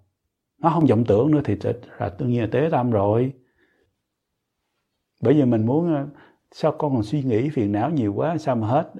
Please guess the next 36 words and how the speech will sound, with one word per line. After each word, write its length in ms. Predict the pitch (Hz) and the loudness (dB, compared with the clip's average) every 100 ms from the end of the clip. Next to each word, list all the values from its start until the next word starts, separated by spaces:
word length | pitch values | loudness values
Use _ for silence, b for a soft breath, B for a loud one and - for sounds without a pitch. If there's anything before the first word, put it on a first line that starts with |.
| - | -10
không 200 | - 135 | -2 0
thể 120 | 123 | 2
hết 160 | 139 170 | 2 2
được 120 | - | 0
đâu. 320 | 117 113 107 _ - | 0 -2 -6 _ -8
Trả 160 | 107 143 | -2 2
lời 200 | 123 98 | 2 0
vậy 100 | 107 | -2
luôn 220 | 113 107 | -2 -4
á. 60 | - _ _ _ _ _ _ _ _ - | -10 _ _ _ _ _ _ _ _ 0
Nếu 180 | 139 | 2
mà 100 | 202 117 | 4 2
thật 180 | 107 - | 0 0
vì 100 | 101 | 0
sanh 220 | 123 113 | 0 -2
tử, 180 | 101 117 | 0 0
nó 100 | 175 | 0
không 260 | - 135 107 | 2 2 4
hiện 200 | 104 113 | 4 6
tiền. 240 | 101 95 | 4 4
Ngài, 260 | 104 107 - | 0 0 0
Ngài 140 | 113 107 | 0 2
Ấn 120 | 156 | 2
Quang 260 | 143 127 | 2 2
nói, 200 | 131 156 180 - | -2 -4 -6 -4
"Người 480 | 113 113 113 110 | 0 2 2 2
nó 140 | 107 151 | -2 -4
mà 360 | 135 107 92 95 | -4 -6 -8 -6
chí 300 | 190 262 294 277 | 4 4 6 2
thành 260 | 127 101 | 2 2
khẩn 280 | 90 95 127 | 0 0 0
thiết, 320 | 151 185 214 | 2 2 2
vọng 200 | 98 92 95 | -2 0 0
tưởng 160 | 95 | -2
không 200 | 135 123 | -2 -4
sanh." 220 | 107 107 | -4 -6